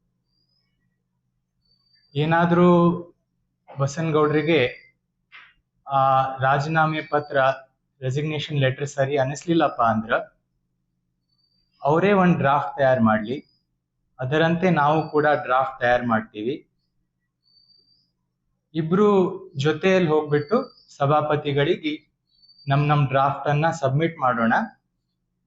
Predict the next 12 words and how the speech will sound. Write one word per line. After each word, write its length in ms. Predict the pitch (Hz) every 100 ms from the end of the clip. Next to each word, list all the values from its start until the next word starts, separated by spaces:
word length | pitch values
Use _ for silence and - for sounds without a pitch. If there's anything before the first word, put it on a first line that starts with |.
| _ _ _ -
ನಮ್ದೇ 720 | 143 165 190 208 208 196 - - _ _ _ _ _ _ _ _
ಮೊದಲ 340 | 147 151 180 175
ಅಂಗೀಕಾರ 480 | 160 170 170 160 156
ಆಗಿ 400 | 156 156 240 233
ಅದಾದ್ಮೇಲೆ 720 | 151 151 170 185 208 208 202
ಅವ್ರದ್ದು 340 | 175 160 156
ಅಂಗೀಕಾರ 520 | 151 147 147 151 147
ಆಗ್ಲಿ 500 | 143 131 143 160 170
ಅಂತ 200 | 151 135
ಹೇಳಿ 240 | 160 185 180
ಇನ್ನೊಮ್ಮೆ 760 | 151 170 208 196 180 - _ _ _ _ _ _ 147
ನಾನು 260 | 147 156